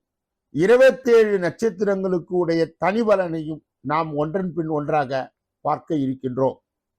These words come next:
முதலிலே மேஷராசி. இன்று எதிர்பாராத பணவரவுடன் திடீர் செலவுகளும் ஏற்படும். குடும்பத்தினர் தேவைகளை நிறைவேற்றிவிடும்.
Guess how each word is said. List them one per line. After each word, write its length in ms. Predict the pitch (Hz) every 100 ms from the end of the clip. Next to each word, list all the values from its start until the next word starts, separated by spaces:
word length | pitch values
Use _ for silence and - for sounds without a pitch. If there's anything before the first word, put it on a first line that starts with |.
| _ _ _ _ _ _ 160
முதலிலே 520 | 220 262 262 247 247 254
மேஷராசி. 680 | 240 196 190 190 131 - _ _ _ _ _ _ -
இன்று 240 | 202 214 202
எதிர்பாராத 640 | 202 285 302 302 294 254 240
பணவரவுடன் 680 | 175 214 214 208 196 202 240
திடீர் 340 | 185 185 233
செலவுகளும் 520 | - 190 190 180 196 220
ஏற்படும். 400 | 170 - 202 _ _ _ _ _
குடும்பத்தினர் 680 | 208 233 302 311 - 240 233 208
தேவைகளை 520 | 202 214 220 196 208
நிறைவேற்றிவிடும். 760 | 202 175 196 185 151 151 131